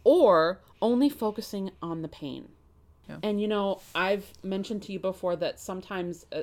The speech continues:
Speaker 1: particularly white people will come and tell me about the most recent book from an author of color that they've read that is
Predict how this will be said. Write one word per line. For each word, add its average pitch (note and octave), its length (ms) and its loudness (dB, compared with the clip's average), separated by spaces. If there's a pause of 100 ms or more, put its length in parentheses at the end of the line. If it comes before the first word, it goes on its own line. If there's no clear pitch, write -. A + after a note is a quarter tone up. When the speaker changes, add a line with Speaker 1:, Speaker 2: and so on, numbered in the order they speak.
(160)
Speaker 1:
particularly F#3 640 -6
white E3 200 -2
people E3+ 380 -4
will D#3 220 0
come E3+ 280 -6
and E3 140 -4
tell E3+ 220 -6
me D#3+ 240 -4
about D#3 420 -6 (240)
the F3+ 80 -4
most F3 400 -2
recent E3+ 640 -6 (380)
book E3+ 400 0 (340)
from E3+ 300 -4
an D#3+ 160 -4
author E3+ 340 2
of E3+ 160 -6
color F3+ 400 0
that - 160 -6
they've D3+ 180 -2
read C#3+ 420 -4 (260)
that D#3+ 340 -2
is E3 240 -2